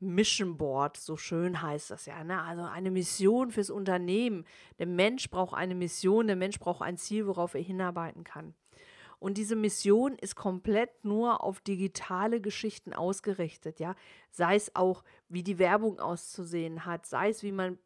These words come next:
dass man plötzlich anfängt, in vielen Unternehmen po-, partout wird da du gesagt. Damit verliere ich aber wichtige Loyalität der Mitarbeiter, die vielleicht nicht so hundertprozentig hinter diesen neuen Wegen stehen.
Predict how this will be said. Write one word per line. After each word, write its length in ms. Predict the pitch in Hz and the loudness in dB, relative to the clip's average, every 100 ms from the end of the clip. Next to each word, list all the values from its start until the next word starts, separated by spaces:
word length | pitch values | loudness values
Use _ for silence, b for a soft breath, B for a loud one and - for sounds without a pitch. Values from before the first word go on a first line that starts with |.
| - | -10
dass 160 | - | -6
man 160 | 208 190 | -2 0
plötzlich 420 | 208 196 202 - | 0 0 -4 -4
anfängt, 420 | 202 220 214 196 | -6 -2 -2 -2
in 120 | 196 | -8
vielen 280 | 190 226 226 | -8 -4 -4
Unternehmen 440 | 214 208 196 196 190 | -4 -4 -4 -4 -4
po-, 160 | 202 - - _ _ | -6 -6 -14 _ _
partout 320 | - 196 262 | -12 -4 -2
wird 160 | 277 262 | -2 0
da 80 | 226 | 0
du 180 | 269 415 | 0 0
gesagt. 560 | 262 175 165 - - _ B B B B B B | 2 0 -4 -8 -20 _ B B B B B B
Damit 320 | - 226 262 - | -2 0 -2 -2
verliere 420 | 233 220 240 320 | -2 0 0 0
ich 240 | 294 - | -2 -2
aber 380 | 196 190 190 190 | -2 0 -2 -4
wichtige 720 | 196 - - 269 247 254 254 - - | -8 -8 -8 -6 -2 0 0 -6 -2
Loyalität 880 | 202 214 254 247 233 214 220 226 233 | 6 6 6 2 0 -2 0 0 2
der 120 | 196 | 0
Mitarbeiter, 680 | 190 220 233 220 214 214 208 | 0 -2 -4 -2 -2 0 -4
die 160 | 208 | -6
vielleicht 600 | 226 240 220 214 226 - _ b b b | -10 -6 0 2 0 -4 _ b b b
nicht 200 | 240 254 | -4 -2
so 180 | 269 247 | -2 -4
hundertprozentig 920 | 294 320 233 - 180 - 175 175 170 | -2 -4 -4 -6 -6 -2 -4 -4 -8
hinter 300 | - 196 185 | -4 -2 -2
diesen 380 | 175 180 180 175 | -2 -6 -6 -4
neuen 520 | 175 175 175 180 170 | 2 4 4 2 -2
Wegen 360 | 160 160 160 160 | 0 0 -2 -8
stehen. 480 | - - 101 - | -10 -8 -10 -12